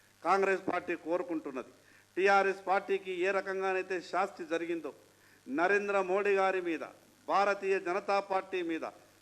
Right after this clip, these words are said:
కేంద్ర ప్రభుత్వం మీద విషం చిమ్మినటువంటి టీఆర్ఎస్ పార్టీకి ఏం శాస్తి జరిగిందో ఆ రకమైనటువంటి శాస్తే రేపు కాంగ్రెస్ పార్టీ కూడా జరగబోతా ఉన్నది. ఒక్కసారి కాంగ్రెస్ పార్టీ రాష్ట్ర ముఖ్యమంత్రి గారు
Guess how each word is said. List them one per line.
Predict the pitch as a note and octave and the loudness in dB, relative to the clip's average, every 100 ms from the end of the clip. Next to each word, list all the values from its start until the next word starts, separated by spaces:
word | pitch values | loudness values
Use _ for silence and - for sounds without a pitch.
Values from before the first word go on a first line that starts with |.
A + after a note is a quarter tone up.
| _ | _
కేంద్ర | F#3+ G#3 G#3 G3 | 2 2 2 0
ప్రభుత్వం | F#3+ G3+ G3 G3+ F#3+ F#3+ | 0 0 0 -2 -2 0
మీద | F#3 F#3 E3+ - - - - C#3 | 0 2 0 -4 -18 -20 -12 -4
విషం | D3+ A#3+ B3 _ | 0 2 2 _
చిమ్మినటువంటి | A#3 G#3 G3 G3 F#3 F3 - | -6 -2 -2 -2 -6 -8 -4
టీఆర్ఎస్ | F3 F3+ F3 E3+ | 0 2 0 -4
పార్టీకి | E3+ E3 E3 D#3 D3+ D3+ | -6 -6 -8 -10 -6 -4
ఏం | D#3+ - | -4 -4
శాస్తి | E3+ G#3+ G#3 | -4 -2 -4
జరిగిందో | F3+ F3 E3 D#3+ D#3+ D3+ - - - - | -4 -2 -2 -4 -4 -6 -10 -20 -16 -4
ఆ | C#3 D#3 | 0 0
రకమైనటువంటి | C#3+ G#3 A3 G#3+ G3 F#3 F3+ | -2 -4 -2 -2 -4 -6 -8
శాస్తే | - D#3+ E3 - A3 A#3+ - - - - B2 | -6 -4 -4 0 0 0 -4 -18 -20 -16 -4
రేపు | D3+ D#3 D3+ C#3 | -4 -4 -6 -4
కాంగ్రెస్ | F3 F3+ F3 - | -2 -2 -4 -4
పార్టీ | D#3+ D#3+ - _ | -6 -6 -14 _
కూడా | D#3 D3 C3 - - - _ C#3 | -4 -2 -4 -8 -20 -20 _ -4
జరగబోతా | D3 D3+ C#3 C#3+ C#3+ C3 B2 | -2 -2 -2 -4 -2 -4 -4
ఉన్నది. | B2 G#2+ - _ _ _ _ - | -8 -12 -20 _ _ _ _ -12
ఒక్కసారి | C3+ F3 E3+ E3+ F#3 F#3+ F#3 - - - - _ - | -4 -2 2 2 4 2 0 -8 -20 -20 -20 _ -4
కాంగ్రెస్ | F3 F#3+ F#3+ F#3 - | 0 2 0 -2 0
పార్టీ | F3+ F#3 F4 - - - _ B2+ | 0 0 -4 -4 -10 -20 _ -2
రాష్ట్ర | F3 F#3+ F#3+ | 0 0 0
ముఖ్యమంత్రి | E3+ F3+ G3+ G3 F#3+ F#3+ | -4 -2 -2 -2 -2 -2
గారు | F#3 F#3 F#3 | 2 2 2